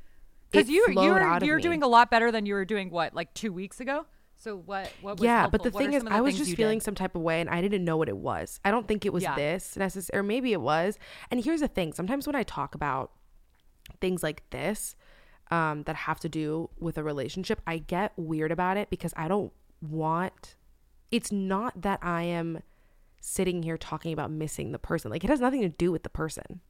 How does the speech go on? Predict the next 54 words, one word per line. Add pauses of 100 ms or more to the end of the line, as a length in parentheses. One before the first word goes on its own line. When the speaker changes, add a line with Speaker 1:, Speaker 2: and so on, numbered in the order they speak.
(220)
Speaker 2:
Right. (500)
Speaker 1:
That's
Speaker 2:
Right.
Speaker 1:
why
I
used
to
be
Speaker 2:
It
has
Speaker 1:
really,
Speaker 2:
everything
to
Speaker 1:
really
Speaker 2:
do
with
Speaker 1:
apprehensive
Speaker 2:
the
versions
of
Speaker 1:
about
Speaker 2:
ourselves.
Speaker 1:
Exactly.
I
used
to
be
super
Speaker 2:
Yeah.
Speaker 1:
apprehensive
about
talking
about
my (180)
super
emotionally
abusive
ex (420)
because
Speaker 2:
Mm-hmm.
Speaker 1:
I
was
like,
"People
are
gonna
think
that
I'm
still
hung
up
on
him."